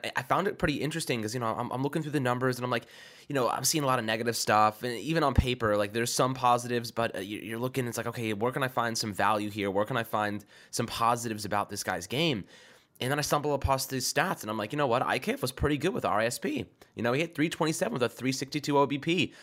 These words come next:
Um, he had a home run, forty-three R B Is, eight walks. He only struck out twelve times.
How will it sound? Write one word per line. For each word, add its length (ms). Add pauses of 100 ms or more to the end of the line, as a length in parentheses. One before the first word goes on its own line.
(240)
Um, 100
he 60
had 60
a 40
home 260
run, 260
forty-three 440
R 100
B 140
Is, 380
eight 180
walks. 320
He 60
only 80
struck 200
out 140
twelve 300
times. 500